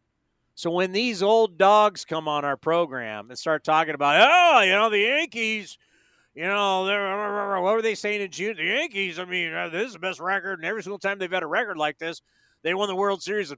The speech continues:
fifty, fifty-one, fifty-eight, and sixty. Remember all that crap we were reading all the time? "Oh, the Dodgers, they won a hundred eleven. I mean,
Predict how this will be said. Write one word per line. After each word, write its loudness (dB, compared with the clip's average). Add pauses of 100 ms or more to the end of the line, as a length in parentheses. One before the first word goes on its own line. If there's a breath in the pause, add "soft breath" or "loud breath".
fifty, -2
fifty-one, -4
fifty-eight, 0
and -20
sixty. -6
Remember -4
all 0
that -6
crap -4
we -4
were -4
reading -6
all -6
the -10
time? -8 (380)
"Oh, 4
the -2
Dodgers, 0
they 0
won 0
a 0
hundred 0
eleven. 0
I -4
mean, -6